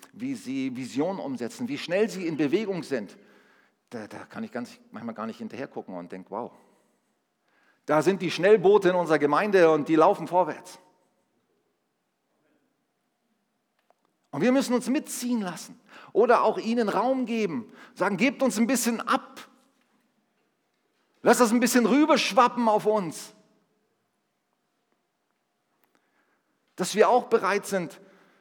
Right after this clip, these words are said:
uns in Bewegung zu setzen, all in zu geben oder jetzt die Predigtserie Zielgerade, so tolle Predigten, so tolle Botschaften. Das ist das, was Gott will im Moment von uns. Alles reingeben.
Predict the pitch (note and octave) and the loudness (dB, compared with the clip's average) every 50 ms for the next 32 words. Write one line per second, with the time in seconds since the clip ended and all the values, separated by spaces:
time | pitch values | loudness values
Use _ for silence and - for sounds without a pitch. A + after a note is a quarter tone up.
0 | _ - - D3 D#3 D3+ C3 C#3+ D3 G3 G#3 F#3 G3 F#3 - - D#3+ D#3+ D#3+ - | _ -12 -10 -6 -6 -4 -6 -4 -6 -6 -8 -8 -10 -12 -10 -8 -8 -8 -8 -8
1 | - D3+ - - E3 E3+ C3+ D#3 F#3 F3 - D#3+ D3 C#3+ C#3 C#3 C3 B2+ C#3 D3 | -10 -8 -4 -4 -4 -2 -4 -6 -10 -10 -12 -14 -10 -8 -8 -8 -6 -6 -4 -2
2 | D3 D3+ D3 D3 - - C#3+ C#3+ - - D3+ D3+ D3+ D3+ C#3+ - - C#3+ C#3+ C#3+ | -2 -2 -2 -6 -8 -12 -12 -12 -10 -8 -8 -8 -8 -8 -12 -10 -6 -4 -4 -2
3 | C#3+ C#3 C3 C3 - - E3+ E3+ D3+ - C3+ C#3 C#3 C3+ C3 B2+ A#2+ A2+ A2+ - | -2 -2 -4 -6 -6 -4 -2 -2 -2 -2 -4 -4 -2 -2 -2 -2 -4 -4 -6 -14
4 | - - _ _ _ _ _ _ - - C#3 - - D3 C#3+ D3 C3+ C#3+ - C3+ | -20 -20 _ _ _ _ _ _ -14 -12 -12 -10 -6 -6 -6 -6 -6 -6 -6 -8
5 | D3 D3 B2+ - - - C3 B2 - _ _ _ _ _ _ _ _ _ _ _ | -8 -8 -12 -16 -14 -14 -14 -14 -16 _ _ _ _ _ _ _ _ _ _ _
6 | _ _ _ _ _ _ _ - - - D3 A#2+ - _ - C3+ C#3 D3 D3 A#2+ | _ _ _ _ _ _ _ -20 -14 -14 -14 -14 -14 _ -10 -8 -6 -6 -6 -8
7 | A2 C3 D3 C#3+ - A2+ G#2 - - - G#2+ F2+ - _ _ _ _ _ _ _ | -8 -12 -12 -12 -16 -20 -20 -20 -18 -18 -18 -18 -20 _ _ _ _ _ _ _
8 | _ - D#3 E3 E3+ D3+ - D#3 - - C#3 A#2+ - - A#2 A#2 - G2+ G#2 G#2+ | _ -12 -12 -10 -12 -12 -12 -14 -12 -12 -14 -14 -14 -14 -16 -16 -14 -14 -12 -12
9 | A2+ G2+ - - - - - E2 D#2+ D#2+ D2 - - - - - - - _ - | -12 -12 -14 -18 -20 -20 -18 -18 -18 -20 -20 -20 -20 -20 -20 -20 -20 -20 _ -20
10 | _ _ _ _ _ _ _ _ _ _ _ _ _ _ _ _ _ _ _ _ | _ _ _ _ _ _ _ _ _ _ _ _ _ _ _ _ _ _ _ _
11 | _ _ _ _ _ _ _ _ _ _ _ _ _ _ _ _ _ _ _ _ | _ _ _ _ _ _ _ _ _ _ _ _ _ _ _ _ _ _ _ _
12 | _ _ _ _ _ _ - - C3+ C3 B2+ A#2 - - A2 A2+ A2 G#2+ - - | _ _ _ _ _ _ -10 -10 -10 -10 -12 -14 -14 -14 -14 -14 -16 -16 -18 -20
13 | F#2 _ _ | -20 _ _